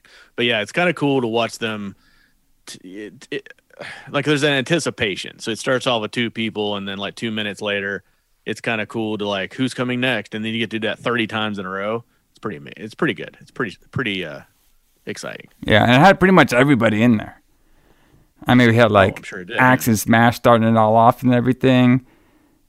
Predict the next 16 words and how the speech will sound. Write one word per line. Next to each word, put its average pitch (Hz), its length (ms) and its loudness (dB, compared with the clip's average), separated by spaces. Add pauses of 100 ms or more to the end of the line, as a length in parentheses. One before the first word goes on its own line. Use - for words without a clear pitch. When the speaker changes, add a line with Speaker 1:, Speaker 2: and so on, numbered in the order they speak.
(140)
Speaker 2:
You - 60 4
got 117 140 6
Andre 117 320 6
the 107 100 4
Giant 120 380 4
coming 117 300 4
in. 120 480 4
Mister 117 260 0
Perfect 131 440 2
was 120 200 2
in 123 180 4
there. 123 440 2 (280)
Juan 113 220 4
Garvin 123 420 6
came 123 260 2
in. 123 340 2